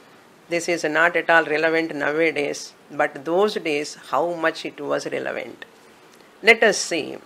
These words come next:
this, uh, Jata Karma. First, this, uh, pregnant woman, that is wife, uh, who is got, uh, who has got, uh,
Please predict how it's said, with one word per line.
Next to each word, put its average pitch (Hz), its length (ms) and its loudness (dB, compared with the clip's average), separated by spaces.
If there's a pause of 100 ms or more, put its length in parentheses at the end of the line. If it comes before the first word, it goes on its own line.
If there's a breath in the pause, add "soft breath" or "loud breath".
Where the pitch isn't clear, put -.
(760 soft breath)
this, 226 320 2
uh, 139 360 0 (320)
Jata 170 460 6
Karma. 123 340 -2 (1500 loud breath)
First, - 360 2
this, 190 400 2
uh, 135 240 0 (960)
pregnant 208 680 4
woman, 160 560 0 (380)
that 147 200 -2
is 220 180 0
wife, 175 420 4
uh, 117 140 -4 (840)
who 208 100 4
is 240 320 2 (1040 loud breath)
got, 190 320 8
uh, 160 160 4
who 240 120 2
has 214 240 6
got, 175 360 6
uh, 143 280 4